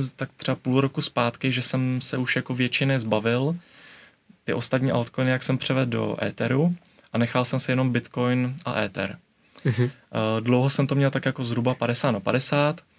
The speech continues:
Speaker 1: Byla nějaká chvíle, i kdy jsem měl jako víc vlastně toho Etheru než toho Bitcoinu. To, to už mi nebylo moc příjemný potom.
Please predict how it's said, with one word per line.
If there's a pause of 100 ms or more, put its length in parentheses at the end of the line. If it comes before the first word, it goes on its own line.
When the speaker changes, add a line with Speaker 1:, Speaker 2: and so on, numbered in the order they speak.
(340)
Speaker 1:
Byla
nějaká
chvíle,
i
kdy
jsem
měl
jako
víc
vlastně
toho
Etheru
než
toho
Bitcoinu.
To,
to
už
mi
nebylo
moc
příjemný
potom.